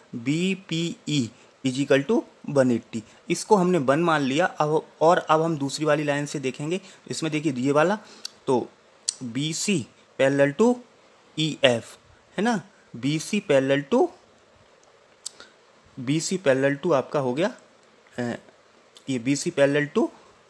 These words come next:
ईएफ़ के हो गया। तो and ईपीडी,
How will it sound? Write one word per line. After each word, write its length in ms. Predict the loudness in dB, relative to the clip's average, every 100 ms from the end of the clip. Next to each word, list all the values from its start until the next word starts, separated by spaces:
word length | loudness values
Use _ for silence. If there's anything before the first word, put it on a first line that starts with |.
| _ _ -6
ईएफ़ 460 | 0 4 4 2
के 80 | 0
हो 120 | 0
गया। 140 | 0 -2
तो 180 | -4 -18 _ _
and 260 | 4 6 2 -4 -16 _ _ _ _ _ _ _ _ _ _ -16 -14 -16 -20 -20 -20 _ -4
ईपीडी, 500 | -2 0 0 0